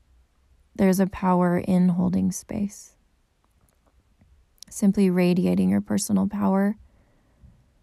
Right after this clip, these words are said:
energetically, etherically, allowing to sit in this for a moment, to gain a sense of exactly how powerful it is. And you may not know to the,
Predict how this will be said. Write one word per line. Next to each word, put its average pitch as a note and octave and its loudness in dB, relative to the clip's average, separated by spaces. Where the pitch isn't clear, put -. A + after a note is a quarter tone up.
energetically, G3+ 4
etherically, G3 0
allowing G3 4
to G3+ 0
sit F3+ -4
in F#3 -2
this F3+ -4
for G3+ -6
a F#3+ 0
moment, F#3 0
to - -6
gain G#3 6
a G#3+ 4
sense G3 0
of G3 -2
exactly F3+ -4
how F3+ -2
powerful F3 -4
it E3+ -4
is. F3+ 0
And G3 4
you G3+ 4
may G3+ 4
not G3+ 2
know F#3+ 4
to - -12
the, - -6